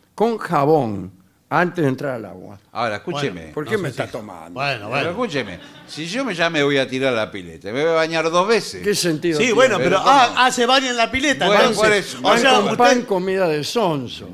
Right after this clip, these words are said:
Speaker 3: usted, eh, a
Speaker 2: Me
Speaker 3: confesión
Speaker 2: baño
Speaker 3: de parte, relevo de pruebas,
Speaker 2: No,
Speaker 3: señor.
Speaker 2: bueno, en todo caso me puedo bañar después, pero antes.
Speaker 3: Sí, antes, porque acá la gente tiene que tirarse limpia. La, mi-, mirá si no,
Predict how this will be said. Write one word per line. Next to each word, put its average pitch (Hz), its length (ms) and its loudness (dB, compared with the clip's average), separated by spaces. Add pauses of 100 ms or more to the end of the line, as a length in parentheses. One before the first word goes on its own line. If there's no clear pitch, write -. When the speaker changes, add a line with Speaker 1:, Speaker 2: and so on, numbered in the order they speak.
(140)
Speaker 3:
usted, 254 480 -2
eh, 156 440 -6
a 170 80 -2
Speaker 2:
Me 151 60 -6
Speaker 3:
confesión 170 380 2
Speaker 2:
baño 233 140 0
Speaker 3:
de 196 80 0
parte, 269 400 -2
relevo 156 380 -2
de 147 140 -4
pruebas, 175 400 -2
Speaker 2:
No, 135 80 -10
Speaker 3:
señor. 185 320 -2
Speaker 2:
bueno, 95 320 -16
en 98 100 -16
todo 151 200 -2
caso 196 280 -4
me 123 120 -6
puedo 123 200 -8
bañar 120 300 -10
después, 147 480 -4
pero 98 200 -10
antes. 170 540 -6 (720)
Speaker 3:
Sí, 226 260 -4
antes, 214 400 0
porque 156 260 -6
acá 151 180 -4
la 196 140 -2
gente 247 320 -8
tiene 160 240 -6
que 135 160 -8
tirarse 131 400 -8
limpia. 170 400 -8
La, 98 300 -14
mi-, 165 240 -12
mirá 202 200 -2
si 233 160 -8
no, 240 200 -6